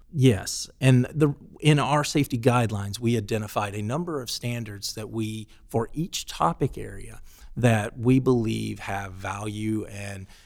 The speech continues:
should be considered by A V partners. They may have other ways to approach those topic areas, and that's certainly fine under our guidelines, but they need to sort of demonstrate that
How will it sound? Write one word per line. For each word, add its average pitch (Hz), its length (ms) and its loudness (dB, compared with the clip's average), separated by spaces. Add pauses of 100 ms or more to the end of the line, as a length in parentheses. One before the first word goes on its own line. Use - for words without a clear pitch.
should 107 240 2
be 107 160 4
considered 110 760 -2
by 98 180 -4
A 101 140 -6
V 95 160 -12
partners. - 560 -16
They 120 160 4
may 147 160 6
have 151 300 0
other 151 320 0
ways 135 500 -4 (280)
to 123 180 8
approach - 580 2
those 175 240 0
topic 196 420 -4
areas, 202 460 -2 (300)
and 120 160 6
that's 120 160 2
certainly 139 500 4
fine 123 440 2
under 110 360 -2
our 104 420 -10
guidelines, 104 720 -4 (320)
but 139 260 4 (180)
they 131 240 8
need 131 240 8
to 120 100 0
sort 117 220 2
of 101 80 0
demonstrate 117 580 2
that 110 140 -6